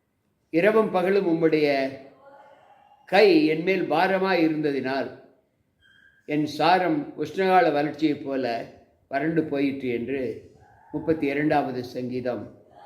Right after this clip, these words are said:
நான்காவது வசனம் சொல்லுகிறது. கிறிஸ்துவுக்குள் பிரியமான உடன் விசுவாச பிள்ளைகளே,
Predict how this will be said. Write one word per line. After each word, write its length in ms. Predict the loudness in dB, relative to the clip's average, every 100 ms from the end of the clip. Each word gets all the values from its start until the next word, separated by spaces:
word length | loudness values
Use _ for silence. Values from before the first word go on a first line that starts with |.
| -20 -20 -20 -10
நான்காவது 580 | -4 0 2 2 0 -4
வசனம் 360 | -6 -6 -10
சொல்லுகிறது. 640 | -8 -10 -10 -10 -10 -12 -18 -20 -20 -20 _ _ _ _ _ _ _ _ _ _ _
கிறிஸ்துவுக்குள் 600 | -2 0 2 2 2 0
பிரியமான 520 | 2 2 2 2 2 0
உடன் 300 | -2 -2 -2
விசுவாச 400 | -4 -6 -6 -8
பிள்ளைகளே, 500 | -6 -6 -6 -8